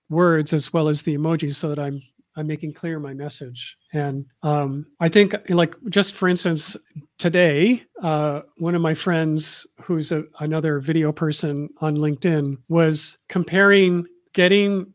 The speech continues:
getting on camera and speaking on camera and improving your speaking ability on camera with going to the gym. And then she literally had a barbell and she was, you know, pumping iron on the barbell on the video as she was talking and saying,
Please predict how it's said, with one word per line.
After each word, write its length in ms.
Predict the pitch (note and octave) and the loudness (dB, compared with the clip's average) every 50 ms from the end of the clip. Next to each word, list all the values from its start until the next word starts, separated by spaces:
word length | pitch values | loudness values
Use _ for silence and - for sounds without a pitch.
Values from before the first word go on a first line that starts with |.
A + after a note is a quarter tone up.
| _ _ | _ _
getting 280 | - F3+ F#3 G#3 G3+ | 2 4 4 4 4
on 140 | F#3 E3+ E3+ | 2 2 0
camera 440 | E3 - - F#3 F#3 F3+ F3 E3 D3+ | -2 -2 -2 0 2 2 2 2 0
and 100 | D3 D3+ | -2 -2
speaking 440 | - - - - F#3+ F#3+ F3 G3 F3+ | -4 -8 -4 -2 -2 0 0 0 0
on 160 | E3+ E3 E3+ | 2 0 0
camera 380 | E3 - F3 E3 D#3+ F3+ F#3 F#3 | -2 -2 -2 -2 0 0 0 0
and 140 | E3+ D3 D3+ | 0 0 -2
improving 840 | D3 C#3 C#3+ - - F3+ F3+ F#3+ F#3+ G3+ G3 G3 G3+ G3+ G3+ - _ _ _ _ _ | -4 -4 -6 -2 0 2 2 2 2 0 0 0 -2 -4 -6 -10 _ _ _ _ _
your 120 | - E3+ D#3+ | -6 -6 -6
speaking 360 | - - - E3 - F#3+ F3+ | -6 -6 -8 -4 -2 -2 -2
ability 380 | F3 D#3 F3 E3+ E3+ E3+ E3 D#3+ | 0 0 0 0 0 0 0 0
on 120 | D#3 D#3 | -2 -4
camera 500 | D3+ - E3+ D#3+ D#3+ F3 F#3 F#3+ G3+ G3 - _ _ _ _ _ _ _ _ _ _ E3+ | -4 -4 -6 -4 -4 -2 -2 -2 -2 -4 -6 _ _ _ _ _ _ _ _ _ _ 0
with 240 | E3+ E3 D#3+ - | 0 0 0 0
going 240 | - F3+ E3+ F3 E3+ | 0 2 2 2 2
to 80 | D#3+ D#3+ | 0 -2
the 100 | D3+ C#3+ | -4 -2
gym. 360 | - D#3 D3+ B2+ A2 B2 B2 _ _ _ - | -2 -2 -4 -4 -6 -12 -20 _ _ _ -2
And 160 | F3 E3+ E3 | 0 0 2
then 280 | E3 E3+ E3+ D#3+ D3+ - _ _ | 2 2 0 -2 -4 -8 _ _
she 220 | - - - F#3 F3 | -8 -2 0 2 4
literally 420 | F#3+ G#3 G#3+ G#3 G3 F3+ F3+ E3+ | 6 6 6 6 4 4 2 2
had 200 | D#3 F3 E3 D#3 | 0 0 -2 -2
a 60 | D3 | -2
barbell 720 | C3 D#3 D#3 D#3+ E3+ E3+ D#3 D#3+ D3 C#3 C3+ C3+ C3+ - _ _ _ _ _ - | -4 -2 -4 -2 -2 -4 -4 -4 -6 -6 -8 -10 -12 -16 _ _ _ _ _ -6
and 100 | D#3 D3 | -6 -4
she 160 | - - F3 | -2 -2 0
was, 360 | D#3 D#3 D3+ D3 - - - - _ _ | 0 0 -2 -4 -6 -10 -12 -16 _ _
you 140 | B3+ F3+ D#3+ | -8 -6 -6
know, 80 | D3+ | -6
pumping 480 | C3 - - F#3 F3+ E3+ - D#3+ D#3+ D#3 | -6 -6 -4 -4 -4 -4 -4 -4 -4 -4
iron 320 | D3 D3+ D#3+ D#3+ D3+ D3 | -2 -2 -2 -2 -2 -2
on 140 | D3 C#3+ C#3+ | -4 -4 -6
the 60 | C#3+ C3 | -6 -6
barbell 560 | C#3+ D3+ D3+ D3+ C#3+ D3+ C#3 C#3 C#3 C#3+ - - | -4 -4 -4 -4 -4 -6 -6 -6 -8 -10 -8 -4
on 180 | D3+ D3+ D3+ | -2 -2 0
the 80 | D3 C#3+ | 0 0
video 380 | C3 D#3 D3 D3+ C#3+ C3+ C3+ B2+ | -2 -2 -2 -2 -2 -4 -6 -6
as 120 | B2+ C#3 | -6 -6
she 120 | - - | -4 -4
was 160 | D3 C#3+ C#3+ - | -4 -4 -6 -6
talking 480 | - E3 D3+ D#3 - - C3+ A#2+ B2 B2 - _ - - - - | -4 -2 -4 -2 -4 -6 -10 -10 -12 -16 -18 _ -20 -20 -10 -4
and 120 | D#3 D3 C#3 | -4 -2 0
saying, 240 | D3 C#3 D3+ C#3+ | 0 0 0 0